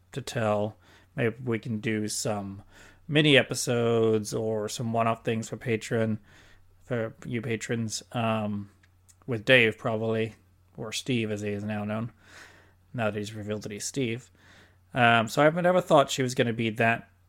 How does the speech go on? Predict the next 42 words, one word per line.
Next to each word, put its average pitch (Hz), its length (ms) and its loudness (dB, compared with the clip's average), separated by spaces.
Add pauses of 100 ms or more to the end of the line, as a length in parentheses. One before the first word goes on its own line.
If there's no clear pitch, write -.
(220)
important 120 440 -4
of 110 60 -6
a 113 60 -2
character, 117 500 0
that 117 160 -6
she - 140 -6
had 110 120 -8
much 117 200 -4
of 123 60 -12
a 117 40 -8
story 113 320 -4
to 107 80 -2
tell. 107 580 2 (120)
Um, 110 240 -2
she - 140 -6
had 110 80 -4
a 104 40 -6
few 113 200 -4
little 110 180 0
things 110 260 -2
that 110 60 -2
would 107 80 -4
be 110 120 -4
fun 113 240 -2
to 107 100 0
do, 107 180 0
some 113 200 -6
little 110 220 -2
asides 110 460 -6
with - 140 -14
her, 131 140 -12
so - 140 -14
maybe 113 200 -10
some 117 160 -10
mini 110 180 -6
episodes. - 680 -12 (760)
But 131 360 6 (680)
as 120 440 0
my 117 160 0
mind 127 460 0
started 120 400 0
working, 185 680 -4